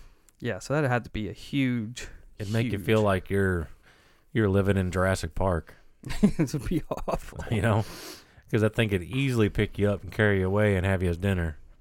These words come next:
Speaker 1: Sightings of strange birds have not ended in Illinois and, in fact, continue to this day. Um, according to Troy Taylor, one of the most exciting and frightening Illinois encounters occurred in nineteen seventy-seven in Lawndale,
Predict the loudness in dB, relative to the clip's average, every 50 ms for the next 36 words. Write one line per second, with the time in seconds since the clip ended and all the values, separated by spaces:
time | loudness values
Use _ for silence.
0 | -20 -20 -20 -20 -20 _ _ _ _ _ _ _ _ _ _ _ _ _ _ _
1 | _ _ _ _ _ _ _ _ _ _ _ _ _ _ _ _ -12 -2 2 2
2 | 2 2 2 0 -2 -2 -4 -4 0 2 2 2 2 2 0 2 2 4 4 4
3 | 2 2 0 -2 -2 2 2 2 4 4 4 2 0 -2 -4 0 2 2 2 2
4 | 2 2 2 2 2 2 2 2 4 4 4 4 4 4 2 2 2 0 0 2
5 | 2 2 2 0 -6 -6 -4 -4 -2 -2 -2 -2 -4 -6 -6 -2 0 0 0 0
6 | -2 -6 -12 -16 -18 -20 -20 -20 -20 -20 -20 -20 -20 -20 -20 _ _ _ _ _
7 | _ _ _ _ _ _ _ _ _ _ _ _ _ -6 -6 -6 -8 -10 -12 -14
8 | -16 -18 -20 -20 -20 _ _ -20 _ _ _ -20 -16 -14 -14 -4 0 0 2 2
9 | 0 0 0 2 2 2 2 2 2 2 4 4 2 2 0 0 0 0 -2 -2
10 | -4 -6 -2 0 0 2 0 -2 -4 0 0 2 2 2 0 0 0 0 0 0
11 | 0 -2 -2 -2 -4 -6 -6 -4 -2 0 0 0 -2 -2 -4 -8 -12 -8 -4 -2
12 | 0 0 0 -2 -4 -6 _ -8 -6 -2 -2 -2 -2 -2 -4 -4 -4 -2 -2 0
13 | 0 -2 -2 -2 -2 -2 -2 -4 -6 -6 -8 -6 -4 -2 -2 0 0 0 -2 -2
14 | -4 -6 -6 -10